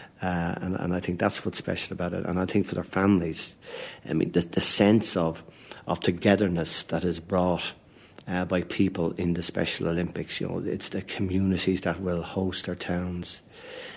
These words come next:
uh, it's the, the training, the discipline of the training, uh,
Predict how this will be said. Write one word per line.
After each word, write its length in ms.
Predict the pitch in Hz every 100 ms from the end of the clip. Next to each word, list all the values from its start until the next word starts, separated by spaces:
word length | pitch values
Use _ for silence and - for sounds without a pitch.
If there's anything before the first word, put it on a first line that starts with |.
| -
uh, 120 | 80 -
it's 200 | - -
the, 220 | - 82 - - - -
the 100 | -
training, 760 | 95 - 107 98 90 90 85 85
the 80 | 87
discipline 600 | - 104 - 82 - 87
of 80 | 87
the 100 | 87
training, 560 | - 92 87 87 82 - - - - - 80
uh, 340 | 87 85 87